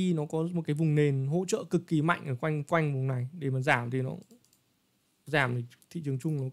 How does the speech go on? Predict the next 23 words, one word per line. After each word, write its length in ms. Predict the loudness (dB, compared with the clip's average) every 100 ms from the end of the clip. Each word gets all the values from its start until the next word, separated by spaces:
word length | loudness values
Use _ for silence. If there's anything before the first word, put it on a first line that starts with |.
| -10 _
cực 180 | -6 -4
xấu 240 | 0 2
thì 80 | 2
nó 80 | 0
mới 120 | -2
giảm 240 | -2 0
mạnh 160 | -2 -2
được 100 | -2
cơ, 200 | 0 -2 -4 _ _ _ _
đúng 120 | 0
không? 100 | 0 -2 _ -4 -4 -6 _ -6
V 60 | 0 2
N 80 | 4
D 40 | 4 2
nó 100 | 0
cũng 160 | -4
có 120 | -2 -2
vùng 240 | 0 -2
hỗ 100 | -2
trợ 120 | -4
ở 200 | -4 -4
vùng 160 | -4 -2
này. 220 | -2 -4